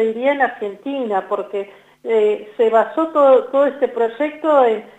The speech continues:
en referencias de, de jardines similares en Europa y demás, y en base a eso y adaptándolo a lo que es, eh, justamente, eh, el vivero provincial de, el vivero municipal de General Pico,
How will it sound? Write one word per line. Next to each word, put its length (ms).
en 180
referencias 720
de, 280
de 100
jardines 560
similares 460
en 140
Europa 520
y 80
demás, 300
y 120
en 120
base 280
a 120
eso 240
y 100
adaptándolo 800
a 120
lo 200
que 220
es, 120
eh, 500
justamente, 720
eh, 800
el 220
vivero 520
provincial 680
de, 400
el 260
vivero 420
municipal 600
de 80
General 480
Pico, 440